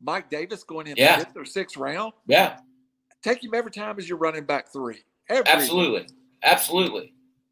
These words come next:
Speaker 2: And
Speaker 1: Uh,
Speaker 2: in deep
Speaker 1: I
Speaker 2: leagues, you can take him as your running back too. I mean,
Speaker 1: Yes.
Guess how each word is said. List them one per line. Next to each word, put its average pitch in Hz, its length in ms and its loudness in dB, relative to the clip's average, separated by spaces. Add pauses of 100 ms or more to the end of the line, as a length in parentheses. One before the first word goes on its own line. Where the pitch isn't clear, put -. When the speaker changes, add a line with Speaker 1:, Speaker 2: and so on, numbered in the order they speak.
(560)
Speaker 2:
And 139 140 6
Speaker 1:
Uh, 165 40 8
Speaker 2:
in 147 80 2
deep 196 240 4
Speaker 1:
I - 20 -2
Speaker 2:
leagues, 220 240 8
you 190 60 2
can 202 80 4
take 202 200 4
him 220 120 6
as 214 120 6
your 202 100 4
running 220 220 6
back 220 220 6
too. 254 380 -2 (460)
I - 60 0
mean, 170 160 6
Speaker 1:
Yes. - 160 -2